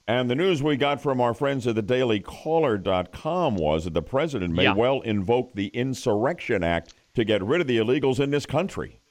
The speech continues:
Speaker 2: You know what? Uh, the, uh, president must have somebody really looking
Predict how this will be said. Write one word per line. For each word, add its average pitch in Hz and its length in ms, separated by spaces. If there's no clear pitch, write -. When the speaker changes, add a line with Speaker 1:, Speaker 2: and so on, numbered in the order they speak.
Speaker 2:
You 143 200
know 160 140
what? 160 300
Uh, 127 400
the, 123 360
uh, 123 220
president 202 500
must 175 260
have 170 220
somebody 156 420
really 156 460
looking 143 640